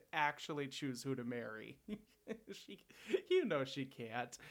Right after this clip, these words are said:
"So there's no proposal, marriage. There's no need to discuss a mo-,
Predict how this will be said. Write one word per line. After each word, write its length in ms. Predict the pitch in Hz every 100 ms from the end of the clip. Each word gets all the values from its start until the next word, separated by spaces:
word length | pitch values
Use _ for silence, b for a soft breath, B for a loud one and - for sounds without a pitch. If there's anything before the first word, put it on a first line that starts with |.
| B 160
"So 160 | - 247
there's 280 | 247 214
no 260 | 202 190 190
proposal, 760 | 190 175 160 151 143 156 151
marriage. 600 | 156 143 151 156 160 160 -
There's 220 | 220 -
no 260 | 285 294
need 520 | 269 220 208 226 226 208
to 60 |
discuss 500 | 175 165 - 160 147
a 80 | 156
mo-, 340 | 135 135 131